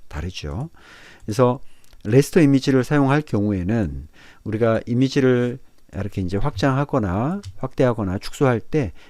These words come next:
이렇게 이제, 어, 깨지는 그런 현상들이 발생하게 됩니다.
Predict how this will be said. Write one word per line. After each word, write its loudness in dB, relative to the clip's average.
이렇게 -6
이제, -2
어, -4
깨지는 0
그런 0
현상들이 -4
발생하게 -4
됩니다. -10